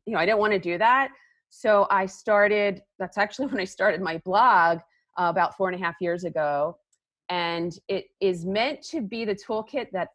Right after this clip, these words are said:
I needed as a child. I wish that my children, my parents had given me the tools, and I wanted to pass it along to my children, and then to parents to then pass it along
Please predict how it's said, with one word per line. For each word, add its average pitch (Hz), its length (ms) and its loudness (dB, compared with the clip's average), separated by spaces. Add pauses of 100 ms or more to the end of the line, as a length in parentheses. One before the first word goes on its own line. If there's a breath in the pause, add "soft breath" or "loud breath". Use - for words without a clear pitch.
(160)
I 208 320 4
needed 160 300 -4
as 147 200 -6
a 139 60 -16
child. 170 720 -4
I 147 60 -10
wish 165 240 -10
that 156 180 -8
my 170 200 -6
children, 165 400 -10
my 185 340 -2
parents 165 260 -12
had 160 140 -18
given 151 240 -10
me 151 100 -12
the 147 120 -10
tools, 147 560 -10 (360)
and 247 100 -10
I 247 40 -6
wanted 254 220 -4
to 262 60 -8
pass 226 340 -2
it 220 60 -8
along 208 320 -4
to 190 100 -16
my 170 420 -6
children, 247 540 -10 (440)
and 190 220 -4
then 180 420 -4 (160)
to 175 360 -6 (100)
parents 165 440 -12 (320)
to 180 100 -12
then 151 160 -6
pass 151 280 -6
it 160 60 -10
along 151 260 -8